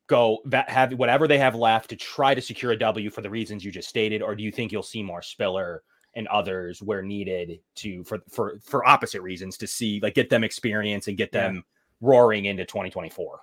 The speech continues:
Speaker 2: It's a good question. And I honestly think it's a little bit of both. The Gift Smith has come out and said, like, the goal of the team is to come out and win these next three games, which, of course, every head coach is gonna say that,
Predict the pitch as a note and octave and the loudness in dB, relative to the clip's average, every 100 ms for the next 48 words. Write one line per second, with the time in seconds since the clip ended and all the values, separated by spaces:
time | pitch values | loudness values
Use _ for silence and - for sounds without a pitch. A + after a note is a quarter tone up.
0 | - B3 D#4+ E4 D#4+ C#4 B3+ A3 G#3 G#3 | -2 0 2 0 2 0 4 6 6 6
1 | G#3+ A#3 B3+ A#3 G#3 G#3+ G3 F3+ E3+ C#3+ | 2 0 -4 -2 0 0 0 0 0 0
2 | G#2+ A2 D3 - _ C#3 B2+ A#2+ A2 E3 | 0 0 0 -4 _ -2 -2 0 2 0
3 | - F3 E3+ - D3+ D3 C#3+ - C3 D3 | 4 2 2 -2 2 4 2 -2 2 2
4 | D#3+ C#3 A2+ G2+ C3+ C#3+ - C#3+ C#3+ C3+ | 2 -2 -2 0 2 2 -4 -4 -4 -6
5 | B2+ B2+ A2 G2+ C3 B2+ A#2+ C3 - B2 | -8 -6 -6 -6 -6 -4 -2 -2 -2 -6
6 | A2 G#2 C#3 - D3 C3 D3 - C#3 C3+ | -2 -4 -4 -2 -2 -2 -4 0 2 2
7 | - B2 B2+ A#2+ A#2+ A#2+ A#2 - B2 A2 | -4 -6 -2 -2 -2 -4 -4 -6 -10 -8
8 | A2+ A2+ A2+ | -4 0 0